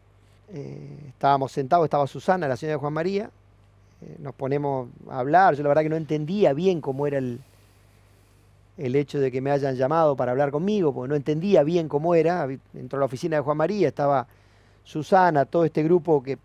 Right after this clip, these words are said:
para mí consagrados todos en la actividad, había cuadros, fotos de la Fuego en Llamas, de, más quería mirar que, que hablar con Susana, la verdad. <laughs>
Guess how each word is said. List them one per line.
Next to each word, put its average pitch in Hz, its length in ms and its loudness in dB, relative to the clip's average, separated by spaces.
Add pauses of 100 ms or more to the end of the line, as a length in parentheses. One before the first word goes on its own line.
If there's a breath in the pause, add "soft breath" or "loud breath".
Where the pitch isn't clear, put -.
(240)
para 123 180 -8
mí 139 140 -10
consagrados 139 720 0
todos 170 200 0
en 156 60 -4
la 147 80 -2
actividad, 160 580 0
había 147 360 0 (680)
cuadros, 143 480 0
fotos 151 540 -4 (480 soft breath)
de 143 100 -6
la 127 120 0
Fuego 151 300 0
en 143 80 -2
Llamas, 147 420 2
de, 139 240 -2 (160)
más 156 220 -2
quería 165 320 4
mirar 180 400 6
que, 139 280 -4
que - 140 -4
hablar 156 240 2
con 160 120 -2
Susana, 143 480 0
la 131 120 -2
verdad. 170 420 0
<laughs> 233 60 -10